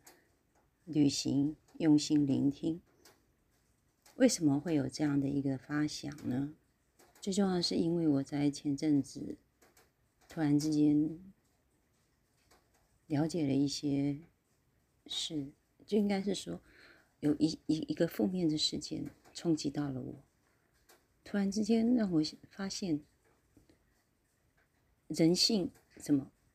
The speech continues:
嗯，就是说怎么会有一些事情在我生命当中一直不断的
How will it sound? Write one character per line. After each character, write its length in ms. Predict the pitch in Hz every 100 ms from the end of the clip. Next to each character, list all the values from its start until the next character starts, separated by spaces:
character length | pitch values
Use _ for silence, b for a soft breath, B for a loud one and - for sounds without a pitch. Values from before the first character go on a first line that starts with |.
| -
嗯， 180 | 143 151 -
就 100 | 226
是 140 | -
说 260 | 220 214 202
怎 160 | -
么 140 | 147 139
会 140 | 185
有 80 | 135
一 60 |
些 200 | 147 156
事 140 | 151 -
情 280 | - 131 135 _ _ _ _ _ _ _ _ _ _ _ -
在 160 | 196 160
我 120 | 139
生 200 | - 160
命 180 | 156 143
当 220 | 143 147
中 180 | 143 139
一 80 |
直 160 | 147 - -
不 100 | -
断 320 | 143 127 117
的 160 | 120